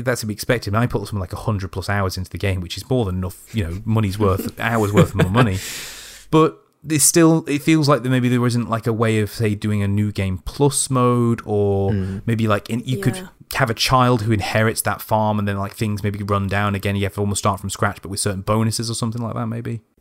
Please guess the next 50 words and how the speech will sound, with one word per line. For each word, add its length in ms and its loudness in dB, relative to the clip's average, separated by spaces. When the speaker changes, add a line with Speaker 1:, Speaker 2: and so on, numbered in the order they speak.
Speaker 3:
You 140 -6
do 220 0
that 220 -2
in 260 -6
Rune 240 0
Factory 640 -6
that 180 -10
I 120 -12
can't 220 -6
remember. 460 -6
I 60 -6
think 200 -10
it's 160 -12
maybe 240 -10
all 160 -10
of 140 -18
them. 220 -12
But, 220 -6
um, 400 -8
you 360 -8
have 340 -8
your 180 -4
child 520 -4
and 120 -4
they 120 -4
grow 220 -2
up 180 -6
and 100 -4
then 100 0
you 80 0
end 160 -2
up 120 -6
<laughs> 80 -6
playing 320 2
as 120 0
that 220 2
child, 360 2
which 180 -4
is 100 -6
quite 240 -4
nice. 320 -6
Speaker 2:
Yeah, 420 6
I 120 4
agree. 340 6
I 80 2
think 240 -2
for 120 -2
me, 420 2
the 120 -4
thing 540 0